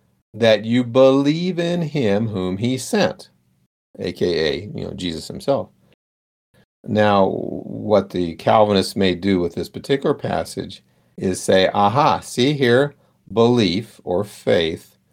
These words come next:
is, quote unquote, the work of God," meaning that God is going to do the work, meaning God is going to give you the faith or enable you to have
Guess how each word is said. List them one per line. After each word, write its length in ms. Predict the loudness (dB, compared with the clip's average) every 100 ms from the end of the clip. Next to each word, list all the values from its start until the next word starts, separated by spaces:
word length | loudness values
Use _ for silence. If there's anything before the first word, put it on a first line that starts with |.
| _ _
is, 640 | 0 4 6 4 2 -2 -12 _ _
quote 260 | -6 -4
unquote, 560 | -4 -2 2 2 2 -4 -14
the 200 | -4 -2
work 280 | -2 -4 -6
of 160 | -8
God," 540 | -4 -2 -2 -6 -14 -18 _ _ _ _ _ -2
meaning 720 | 4 8 8 6 4 0 -4 -6
that 320 | -4 -4 2
God 640 | 2 4 4 6 4 2 -4
is 120 | -4
going 300 | 0 0 0
to 120 | -4
do 260 | -4 -2 -2
the 140 | -2
work, 380 | 0 -2 -2 -14 _ -6
meaning 460 | 0 2 2 2 2
God 420 | 4 4 2 0
is 200 | -2 -2
going 280 | 0 0 -2
to 200 | -4 -8
give 440 | -6 2 4 2
you 540 | -2 -6 -6 -8 -12 -18 _ _ _ _ _
the 240 | -6 -2 -2
faith 540 | -2 -4 -4 -6 -12 -2
or 180 | 0
enable 520 | 0 -2 -2 0 2 0
you 180 | -2
to 160 | -4 -6
have 520 | -4 -2 -2 -4 -8